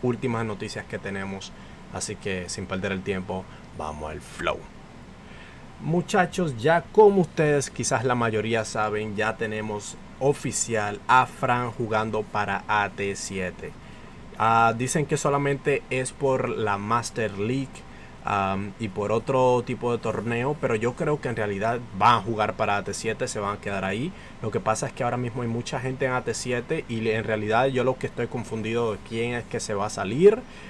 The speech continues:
porque vi a, a, escuché y vi a Asta, ¿no? Vi a Asta en mi directo, am, hace unos días, bueno, ayer, ayer hice directo, vi a Asta ahí y le pregunté que si iba a volver a jugar y me dijo que sí.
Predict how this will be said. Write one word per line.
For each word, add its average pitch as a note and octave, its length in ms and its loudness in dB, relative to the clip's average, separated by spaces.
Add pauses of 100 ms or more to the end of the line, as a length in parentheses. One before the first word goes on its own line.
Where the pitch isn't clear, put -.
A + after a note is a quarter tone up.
(220)
porque A#2 480 2
vi A#2 220 0
a, B2+ 120 6
a, A2+ 440 4
escuché B2 480 -2 (140)
y A2+ 100 -4
vi A#2+ 140 2
a B2+ 240 12
Asta, A#2+ 400 0 (120)
¿no? G#2 220 -2
Vi G#2 120 -2
a A2+ 180 4
Asta A#2+ 340 -2
en A2+ 160 -4
mi G#2+ 100 -4
directo, G#2+ 540 -2 (560)
am, F#2+ 600 2 (1300)
hace A#2 260 2
unos C3 180 2
días, C3+ 340 2
bueno, C#3+ 260 2
ayer, A2 340 4 (180)
ayer G#2+ 320 0
hice A2+ 220 -4
directo, A#2+ 400 -2
vi A2+ 140 0
a A2 160 6
Asta A2 220 -2
ahí A2+ 280 -2
y A#2+ 60 -4
le A2 80 -2
pregunté G#2 420 -2
que A2 120 -4
si - 160 -10
iba G#2 220 2
a G#2+ 40 4
volver G#2 280 2
a G#2 60 4
jugar G2+ 300 2
y C3+ 40 0
me A2 60 -2
dijo G#2+ 160 -2
que G2+ 100 -10
sí. F#3+ 320 0